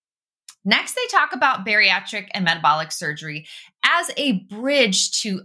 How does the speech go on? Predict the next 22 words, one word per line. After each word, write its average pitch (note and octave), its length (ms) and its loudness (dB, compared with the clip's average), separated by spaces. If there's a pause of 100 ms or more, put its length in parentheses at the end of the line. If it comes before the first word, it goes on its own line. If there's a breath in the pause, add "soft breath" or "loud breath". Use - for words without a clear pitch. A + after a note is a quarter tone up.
other F3 500 0
treatments. - 680 -4
So G#3+ 100 -6
they A3+ 140 -2
talk F#4+ 320 2
about C#4 260 2
several A3+ 340 -2
specific C4 680 -4
conditions F3+ 680 -4 (260 soft breath)
where F#3 120 -2
metabolic F#3+ 600 2
and F#3 140 -6
bariatric D#3+ 400 0
surgery C#4+ 480 0
can A3 220 -6
be G3+ 140 -4
a F#3+ 40 -4
bridge F#3+ 640 -2 (100)
to E4+ 280 -6 (120)
other G#3+ 260 0
treatment D#3 480 -6
options. - 580 -4